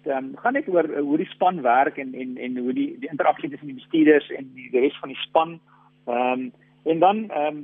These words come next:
Paul Newman, daar's, eh, die, die reeks se naam is, of die dokumentêr is Winning, The Racing Life of Paul Newman. Dit gaan oor Paul Newman, 'n akteur wat besluit het om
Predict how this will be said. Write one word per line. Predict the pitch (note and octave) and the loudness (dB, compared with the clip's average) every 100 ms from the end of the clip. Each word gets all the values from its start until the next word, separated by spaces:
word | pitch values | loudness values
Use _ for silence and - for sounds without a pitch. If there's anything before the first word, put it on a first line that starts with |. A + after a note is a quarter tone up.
| C3+ - - - | -16 -8 -8 0
Paul | A3+ G#3+ | 2 2
Newman, | F#3+ B3+ D3+ B2 | 2 -2 -4 -4
daar's, | B2 C3+ F#3 | -4 -4 -6
eh, | D3 B2 | -10 -8
die, | C3 A#2+ | -14 -10
die | C3+ C3 - | -10 -8 -8
reeks | B2+ C#3+ - | -4 -4 -4
se | |
naam | D3+ C#3 | -6 -4
is, | C3+ - | -6 -6
of | C3+ A#2 - | -6 -6 -8
die | A#2 _ | -16 _
dokumentêr | C3 C#3 B2 D3+ | -10 -8 -2 0
is | C#3 G#2+ | 0 2
Winning, | C#3 G#3+ G#3 | 2 2 2
The | C3 | 4
Racing | C3 C#3+ E3+ | 4 4 -2
Life | C3+ C3 B2 | -2 -4 -6
of | - | -4
Paul | D#3+ D3 C3 | 0 0 -2
Newman. | D3 F3+ C#4 - _ _ | -4 -4 -6 -10 _ _
Dit | - | 0
gaan | E3 B3 | 2 4
oor | A#3 | 6
Paul | - A#3 | 4 0
Newman, | G#3 G#3+ G3 | 0 -2 -4
'n | |
akteur | F#3+ - B3 A3+ | -8 -8 2 2
wat | D#3+ D3 | 2 -4
besluit | D#3 F#3 E3+ | -4 -4 -4
het | D#3+ | -6
om | D3+ | -12